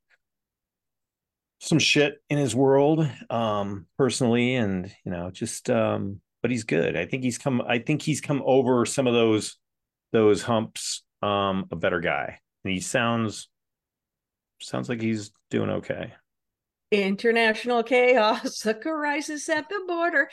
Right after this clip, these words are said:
Speaker 2: Okay, so he was standing there and he was asking, just like that reporter that I like, Jorge Ventura,
Speaker 1: Mm-hmm.
Speaker 2: reporting right there from the border.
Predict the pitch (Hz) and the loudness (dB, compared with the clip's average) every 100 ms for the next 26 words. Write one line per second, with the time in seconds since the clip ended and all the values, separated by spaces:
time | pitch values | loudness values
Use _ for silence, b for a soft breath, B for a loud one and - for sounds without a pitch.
0 | B - - 233 - 262 160 B B - | B -4 2 2 4 4 4 B B -6
1 | 254 240 - 269 311 311 220 214 208 202 | -4 -4 -4 -4 -2 -2 -2 -2 -4 -8
2 | 196 - 202 185 190 196 226 - 185 175 | -10 -8 -6 -4 0 0 0 -4 -2 -2
3 | 190 - 226 254 254 254 214 - 190 185 | -4 -6 -6 -4 -4 0 -2 0 -6 -4
4 | 190 185 190 160 147 135 139 135 - _ | -4 -2 -2 -2 -6 -8 -8 -8 -10 _
5 | b b _ - 208 220 208 196 196 185 | b b _ -4 0 0 0 -2 -4 -4
6 | 170 - 170 147 127 - _ _ _ - | -6 -6 -4 -4 -6 -10 _ _ _ -6
7 | 92 104 - _ _ _ _ _ b b | -4 -6 -10 _ _ _ _ _ b b
8 | b _ 208 220 240 214 190 185 247 269 | b _ -4 -2 0 0 2 2 2 0
9 | 262 254 233 208 170 | -2 -2 -2 -2 -4